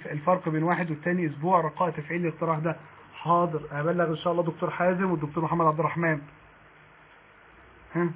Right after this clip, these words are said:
حاضر. ها، حد عنده حاجة تانية؟ هم. المعهد مش حابينه كده. ما هو هنعمل ايه؟ مشكلة ال-، على النت، النت تفاعله ضعيف.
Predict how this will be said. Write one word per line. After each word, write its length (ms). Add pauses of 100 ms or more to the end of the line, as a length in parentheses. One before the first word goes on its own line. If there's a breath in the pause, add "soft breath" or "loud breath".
(1000)
حاضر. 340 (200)
ها، 80
حد 240
عنده 220
حاجة 220
تانية؟ 360 (2500)
هم. 80 (2500)
المعهد 680 (160)
مش 140
حابينه 540
كده. 260 (1120)
ما 100
هو 200
هنعمل 380
ايه؟ 180 (400)
مشكلة 480
ال-، 380 (160)
على 240
النت، 300 (200)
النت 300
تفاعله 400
ضعيف. 440